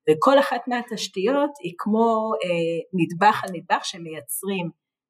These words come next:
את העשייה האקטיביסטית. אה, ואני יכולה להגיד עוד דבר שאולי הוא באמת ייחודי למיזם שלנו,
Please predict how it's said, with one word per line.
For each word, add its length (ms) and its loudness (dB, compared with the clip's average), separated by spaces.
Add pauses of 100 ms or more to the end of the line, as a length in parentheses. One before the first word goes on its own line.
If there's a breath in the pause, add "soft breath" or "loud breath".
(120)
את 140 2
העשייה 420 -2
האקטיביסטית. 760 0 (720)
אה, 640 0 (300)
ואני 160 2
יכולה 220 4
להגיד 320 2
עוד 220 2
דבר 180 -2
שאולי 320 -2
הוא 140 0
באמת 280 -4
ייחודי 340 -2
למיזם 480 0
שלנו, 760 -2